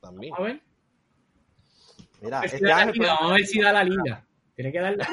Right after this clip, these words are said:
Speaker 2: liga, porque si nos vamos a
Speaker 1: Israel
Speaker 2: tirar ahí.
Speaker 1: va a dar la liga. No, confía, confía. Lo más, mira, lo mismo que pasó con Jazmín. Cuando vino, Jazmín fue la invitada anterior a ti.
Speaker 2: Sí, sí, él es
Speaker 1: Y ella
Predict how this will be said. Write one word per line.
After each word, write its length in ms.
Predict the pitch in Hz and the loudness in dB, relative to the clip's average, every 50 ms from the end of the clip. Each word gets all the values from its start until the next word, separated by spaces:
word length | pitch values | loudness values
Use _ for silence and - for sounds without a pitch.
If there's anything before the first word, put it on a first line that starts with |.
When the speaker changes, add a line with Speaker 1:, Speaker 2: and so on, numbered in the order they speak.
| 185 202 | -2 -2
Speaker 2:
liga, 120 | 196 165 147 | -2 -4 -4
porque 200 | 135 131 131 117 | -6 -6 -6 -6
si 100 | 135 135 | -4 -4
nos 140 | 131 127 127 | -4 -4 -2
vamos 300 | 127 131 147 165 170 170 | -4 -4 -4 -4 -4 -4
a 20 | 170 | -4
Speaker 1:
Israel 160 | - 151 151 | -6 -6 -8
Speaker 2:
tirar 260 | 147 156 165 170 175 170 | -8 -8 -6 -6 -6 -6
ahí. 460 | 156 156 170 185 196 196 196 - 156 | -6 -8 -8 -8 -8 -8 -8 -8 -8
Speaker 1:
va 580 | 156 156 147 151 160 - - - _ - 135 | -8 -6 -6 -6 -8 -10 -14 -20 _ -12 -10
a 180 | 139 143 147 151 | -8 -4 -2 -2
dar 100 | 156 160 | -2 -2
la 220 | 165 170 170 170 | -4 -8 -8 -8
liga. 640 | 165 160 165 170 175 180 175 151 147 139 120 110 104 - - - - _ _ _ _ _ _ _ _ _ _ _ _ _ | -8 -8 -8 -8 -8 -8 -8 -10 -10 -12 -12 -12 -14 -16 -20 -20 -20 _ _ _ _ _ _ _ _ _ _ _ _ _
No, 180 | 123 143 147 - | -10 -10 -10 -8
confía, 580 | - 165 170 165 - 190 202 220 226 156 - - _ _ _ _ | -8 -8 -8 -8 -8 -8 -8 -8 -8 -10 -10 -12 _ _ _ _
confía. 460 | - 165 175 175 - 220 247 233 - 185 | -10 -10 -10 -8 -8 -10 -12 -10 -10 -10
Lo 100 | 220 214 | -8 -8
más, 200 | 240 226 190 - _ _ _ _ _ - | -6 -8 -8 -10 _ _ _ _ _ -4
mira, 160 | 190 214 214 | 0 0 2
lo 100 | 185 175 | 2 0
mismo 180 | 180 185 202 | 0 -2 -2
que 60 | 202 202 | 0 0
pasó 180 | 208 190 208 202 | 0 0 0 -2
con 80 | 190 | -2
Jazmín. 420 | 185 190 170 156 151 151 147 143 - | -2 -2 -2 -2 -4 -6 -8 -10 -10
Cuando 240 | - 135 143 143 147 | -10 -8 -4 -4 -4
vino, 160 | 165 185 156 | -2 -2 -2
Jazmín 300 | 156 160 170 208 220 196 | 0 2 4 4 4 4
fue 120 | 185 208 202 | 4 4 6
la 120 | 180 170 | 6 4
invitada 340 | 160 151 147 139 143 147 156 | 4 2 0 2 4 4 4
anterior 440 | 160 151 135 143 127 127 127 131 127 | 4 2 -2 -4 -2 -2 -2 -4 -4
a 80 | 113 98 | -6 -6
ti. 140 | 87 82 _ _ _ _ _ _ | -10 -16 _ _ _ _ _ _
Speaker 2:
Sí, 300 | - - 139 147 151 143 | -10 -6 -4 -2 -2 -2
sí, 120 | 127 143 143 | -2 -2 -2
él 60 | 139 | -2
es 60 | 127 | 0
Speaker 1:
Y 120 | 160 180 196 | 0 2 4
ella 260 | 214 220 226 226 | 6 6 6 6